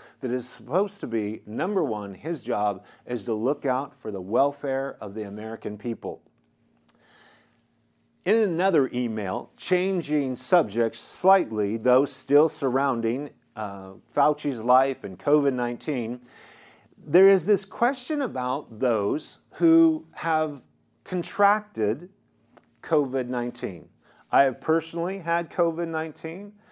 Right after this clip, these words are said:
My wife and I, and we contracted it when we were spending some time with my eighty-one-year-old father who caught it.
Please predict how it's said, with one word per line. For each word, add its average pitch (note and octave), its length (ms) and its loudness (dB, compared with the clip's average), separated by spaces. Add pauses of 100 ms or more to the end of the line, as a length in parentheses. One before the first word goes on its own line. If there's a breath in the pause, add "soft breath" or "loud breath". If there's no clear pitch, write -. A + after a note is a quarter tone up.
(220 soft breath)
My A2+ 180 0
wife D#3+ 500 2
and G2 140 -6
I, D3+ 380 -2
and F#2 320 -8 (320 soft breath)
we C3 200 0
contracted C#3+ 720 -2
it C#3+ 240 0
when A#2+ 380 -4
we B2+ 140 -2
were A2+ 180 0
spending D3+ 320 -4
some C3 180 -10
time D3+ 340 -8
with A#2 160 -8
my G2 240 -12
eighty-one-year-old C3 760 -4
father C#3 400 -2
who G#2 160 -10
caught D3 340 2
it. - 160 -4